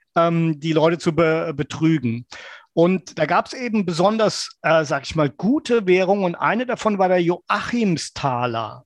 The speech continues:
Ja, der Joachimsthaler ist, kommt aus dem Joachimsthal im Sudetenland, also heute Tschechien. Ich weiß gar nicht, wie die, wie die St-, wie die, wie der Ort heute heißt, aber der war eben damals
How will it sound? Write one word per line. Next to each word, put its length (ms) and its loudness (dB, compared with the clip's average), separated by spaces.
Ja, 160 2
der 100 0
Joachimsthaler 920 0
ist, 260 -2
kommt 260 -2
aus 140 -2
dem 240 0
Joachimsthal 960 0
im 220 0
Sudetenland, 840 0
also 180 -2
heute 280 2
Tschechien. 440 0
Ich 120 -4
weiß 160 -2
gar 100 2
nicht, 100 0
wie 60 -4
die, 160 -4
wie 100 -2
die 80 -2
St-, 260 -12
wie 60 -8
die, 220 -4
wie 80 0
der 120 -2
Ort 200 0
heute 300 2
heißt, 320 -4
aber 100 -2
der 200 2
war 200 4
eben 240 -2
damals 720 0